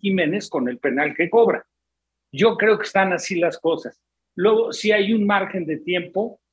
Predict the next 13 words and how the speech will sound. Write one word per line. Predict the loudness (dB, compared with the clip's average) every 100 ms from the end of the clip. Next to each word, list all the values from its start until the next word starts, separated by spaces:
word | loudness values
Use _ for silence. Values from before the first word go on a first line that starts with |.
| _ _ _ _ _ _
Beto, | -10 -4 -2 0 -2
me | 0 0
gustaría | 0 -2 0 0 0
comentar | -2 0 0 2
algo | 2 2 0 -4 -4
que | -2
escuché | -2 -4 -8 -4 -4
en | -2
un | -2
programa | 0 0 0 -2 -4 -6
que | -6
hice | -2 -2
anteriormente | -2 0 0 0 -2 -2 -4 -6